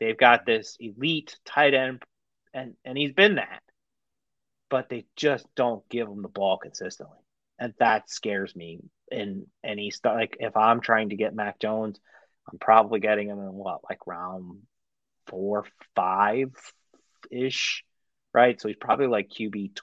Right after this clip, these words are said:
twenty plus off the board, unless you have, like, an insane draft where, you know, the first fifteen picks are quarterbacks. I've seen that actually happen in the draft. Um, so he's, he's down there, and he's probably, like, your Q B.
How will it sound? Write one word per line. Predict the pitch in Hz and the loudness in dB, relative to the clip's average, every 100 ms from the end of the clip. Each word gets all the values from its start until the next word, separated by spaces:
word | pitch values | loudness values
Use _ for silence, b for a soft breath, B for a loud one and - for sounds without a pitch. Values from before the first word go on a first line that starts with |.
| - _ | -20 _
twenty | 104 104 104 | -8 -6 -6
plus | 95 - 101 98 | -6 0 0 0
off | - 98 95 | -4 -4 -4
the | 98 | -6
board, | 95 95 101 107 101 | -6 -4 -2 -2 -4
unless | 98 101 - | -4 -4 -6
you | 98 | -6
have, | 101 95 | -2 -2
like, | 90 87 90 | -2 -6 -6
an | 90 | -12
insane | 90 - - 110 104 104 101 | -8 -6 -4 -6 -6 -8 -6
draft | 104 101 101 - - | 0 4 4 0 -6
where, | 95 92 - b b b | -8 -8 -14 b b b
you | 98 | -6
know, | 92 | -4
the | 95 - | -6 2
first | 117 107 - - - | 6 6 4 -8 2
fifteen | 117 - 117 107 - | 2 2 -8 -8 -8
picks | 101 107 - | -6 -6 -4
are | 98 | -4
quarterbacks. | 92 98 101 117 117 - | -2 -2 2 6 4 4
I've | 80 | -8
seen | - 104 | -10 -6
that | 104 101 101 | -4 -2 -4
actually | 101 101 | -4 0
happen | 101 104 113 | 2 0 -2
in | 107 | -4
the | 107 | -2
draft. | 110 110 110 - _ _ _ _ _ _ _ _ _ _ | 2 4 4 0 _ _ _ _ _ _ _ _ _ _
Um, | 101 98 92 98 101 _ _ _ _ _ _ - _ _ _ _ _ _ _ | -6 -2 -4 -6 -12 _ _ _ _ _ _ -20 _ _ _ _ _ _ _
so | 110 | -2
he's, | 107 113 - - | 0 -4 -8 -10
he's | 120 113 | -10 4
down | 110 104 110 | 6 6 6
there, | 123 131 | 6 6
and | 123 117 123 | 4 -2 -6
he's | 120 | -6
probably, | - 110 135 123 | 0 2 4 4
like, | 107 - | 2 0
your | 98 | -12
Q | - 107 | -10 -10
B. | 104 98 | -8 -10